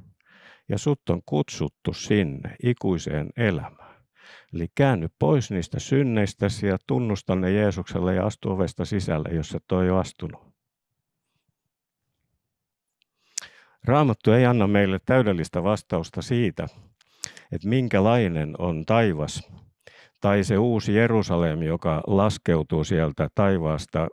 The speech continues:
Jumalan luota tänne. Mutta se kertoo siitä, että sinne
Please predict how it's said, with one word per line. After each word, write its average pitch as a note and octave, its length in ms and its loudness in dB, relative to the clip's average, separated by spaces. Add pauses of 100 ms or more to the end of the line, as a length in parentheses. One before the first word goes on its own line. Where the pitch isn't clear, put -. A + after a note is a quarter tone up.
Jumalan F2+ 680 -2 (440)
luota F2 540 0 (380)
tänne. C#2+ 500 -4 (920)
Mutta F2+ 260 -2
se F2+ 140 0
kertoo B2 480 2
siitä, G#2+ 480 0
että - 240 -4
sinne A2 300 -2